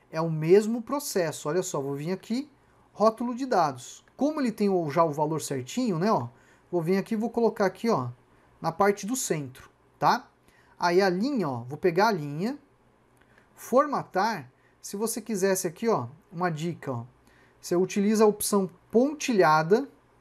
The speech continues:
tudo bem? Opa, deixa eu pegar toda ela, né? Senão não vai ficar legal. Você coloca ela aqui, ó, na pontilhada,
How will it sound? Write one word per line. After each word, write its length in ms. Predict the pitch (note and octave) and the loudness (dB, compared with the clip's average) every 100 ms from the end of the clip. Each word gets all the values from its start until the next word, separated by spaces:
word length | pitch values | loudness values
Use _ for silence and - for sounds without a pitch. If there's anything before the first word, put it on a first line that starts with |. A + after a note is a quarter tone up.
| _ _ _ - | _ _ _ -8
tudo 180 | D#3 | -6
bem? 180 | C#3 F3 | -2 0
Opa, 280 | G#3+ G#3+ E3 | 0 0 -2
deixa 380 | C3 D3 F#3 A#3 | -2 -8 -8 -6
eu 40 | |
pegar 260 | C4 A3 G#3+ | -4 -2 -2
toda 380 | - G#3 A3 A3+ | 2 2 4 2
ela, 280 | F#3 F#3 | 2 2
né? 80 | E3+ | -2
Senão 340 | F3 D#3+ D3+ F#3 | -4 -4 -4 -2
não 80 | |
vai 140 | G3+ G#3+ | 0 -2
ficar 180 | - A#3+ | -2 -4
legal. 320 | A#3+ D3 - _ _ _ _ _ | -2 -2 -4 _ _ _ _ _
Você 120 | - | -12
coloca 320 | D#3+ F#3+ G3 G#3+ | 2 4 4 4
ela 120 | G3+ | 2
aqui, 180 | - F#3 | 2 0
ó, 180 | B2 A#2 _ _ _ _ - | 0 -8 _ _ _ _ -4
na 160 | D#3+ | -4
pontilhada, 1160 | - _ - C4 D#4+ - B3 E3+ D3 D#3 F#3 | -4 _ 0 0 0 -2 2 4 4 4 2